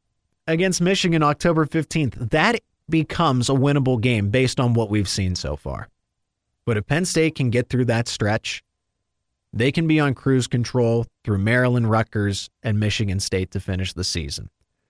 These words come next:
This team really does have the potential to finish eleven and one. Whether that's you shock Ohio State at home in Beaver Stadium with an incredible crowd environment in the stripe out,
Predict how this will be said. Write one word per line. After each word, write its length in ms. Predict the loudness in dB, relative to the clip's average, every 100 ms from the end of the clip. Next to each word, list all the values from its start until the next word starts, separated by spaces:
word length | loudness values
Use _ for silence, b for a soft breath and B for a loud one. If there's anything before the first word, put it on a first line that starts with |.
| _ -2
This 320 | 0 2 0
team 420 | -2 0 0 0
really 420 | 0 2 4 2
does 260 | 2 2 2
have 220 | 0 0
the 100 | -2
potential 520 | -4 -2 -2 0 0
to 80 | 0
finish 380 | 0 0 0 0
eleven 340 | 0 0 0
and 160 | 0 -2
one. 260 | -6 -10 -16 _ _ _ _ _
Whether 280 | 0 2 4
that's 300 | 2 2 0
you 120 | -2
shock 420 | 0 2 2 2 2
Ohio 340 | 4 4 2
State 380 | 0 2 2 2
at 140 | 2
home 260 | 2 2 2
in 80 | 2
Beaver 260 | 2 0
Stadium 480 | 0 0 2 2 0
with 140 | 0
an 100 | 0
incredible 520 | 0 0 2 2 0 0
crowd 360 | 0 2 4
environment 680 | 2 2 2 2 0 0 -2 _ _ _ _ _ _ _
in 120 | -2
the 80 | 0
stripe 380 | 0 0 0 0
out, 240 | -2 -2